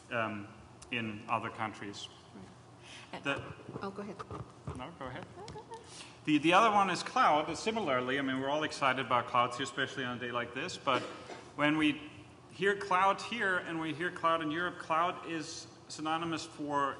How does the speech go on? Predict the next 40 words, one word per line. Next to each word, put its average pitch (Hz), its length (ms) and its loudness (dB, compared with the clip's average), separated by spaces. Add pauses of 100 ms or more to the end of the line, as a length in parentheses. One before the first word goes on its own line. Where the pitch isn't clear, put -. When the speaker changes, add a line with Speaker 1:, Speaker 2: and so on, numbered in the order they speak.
Speaker 1:
you 147 80 0
don't 151 240 0
really 143 260 -2
see 147 260 -2
through 139 400 -2
it, 127 220 -4
you 131 120 -4
don't 135 320 -4
know 135 160 0
where 131 200 0
the 123 100 -4
data 127 220 0
is 151 200 -4
anymore. 139 540 2 (580)
Um, 123 320 -2
we 135 120 0
have 139 220 0
so 147 140 0
many 147 180 4
different 131 340 -2
vendors, 127 380 2
we 123 80 -2
don't 123 180 2
even 123 200 -4
know 123 120 0
where 123 180 0
they 120 140 -2
are, 120 240 4
and 123 120 -2
so 120 160 -4
we 117 100 -4
can't 120 300 0
tell 120 240 2
you 123 80 -2
in 120 120 -2
the 120 100 -2
agreement 165 360 -4
and 135 100 -6
so 139 100 -4
on. 127 180 2